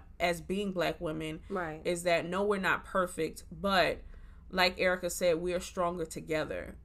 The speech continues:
Speaker 1: And so when we come together as a unit, as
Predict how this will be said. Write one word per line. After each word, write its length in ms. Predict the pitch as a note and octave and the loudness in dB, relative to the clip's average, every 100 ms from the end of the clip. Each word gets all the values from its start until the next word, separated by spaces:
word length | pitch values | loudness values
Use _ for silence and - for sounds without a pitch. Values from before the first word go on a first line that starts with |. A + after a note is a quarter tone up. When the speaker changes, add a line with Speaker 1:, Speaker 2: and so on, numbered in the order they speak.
| - | -6
Speaker 1:
And 160 | E3 | -4
so 460 | - F3 D#3+ D3+ C#3+ | -2 2 4 4 2
when 400 | B2+ E3 D#3+ E3+ | 0 -2 -4 -4
we 420 | F3+ F#3+ F#3 F#3 | -4 -4 -4 -8
come 260 | - G3+ G3 | -2 -2 0
together 500 | G3 F3+ E3+ E3+ D#3+ - | -2 2 2 4 2 2
as 480 | C#3 C3 G#2 - - - - - - | 0 0 -4 -8 -14 -18 -18 -18 -6
a 80 | E3 | -4
unit, 500 | E3+ E3+ F3+ F#3+ F#3 | -2 0 0 0 0
as 280 | D3+ D3+ | 0 -2